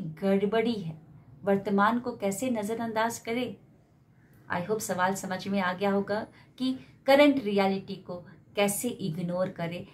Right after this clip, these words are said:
नज़रअंदाज करें। चलिए इसी पर चर्चा करते हैं। ये तो सही बात है, एकदम स्पष्ट है कि where you focus, energy flows very fast, that will expand। अगर आप वर्तमान में ही focus करेंगे,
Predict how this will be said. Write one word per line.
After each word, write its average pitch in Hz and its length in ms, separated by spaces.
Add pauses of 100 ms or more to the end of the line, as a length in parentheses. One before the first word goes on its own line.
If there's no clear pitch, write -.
(200)
नज़रअंदाज 165 840
करें। - 260 (420)
चलिए 165 300
इसी 196 240
पर 165 100
चर्चा 160 300
करते 175 340
हैं। 160 240 (280)
ये 262 120
तो - 100
सही 214 340
बात 156 320
है, 151 100 (400)
एकदम 196 260
स्पष्ट - 580
है 269 160 (380)
कि 294 280 (240)
where 277 300
you 330 160
focus, 311 520 (180)
energy 226 460
flows 233 340
very 208 320
fast, 302 400 (260)
that 196 300
will 196 200
expand। - 580 (400)
अगर 269 380
आप 254 260
वर्तमान 254 640
में 302 120
ही 302 180
focus 269 520 (600)
करेंगे, 214 500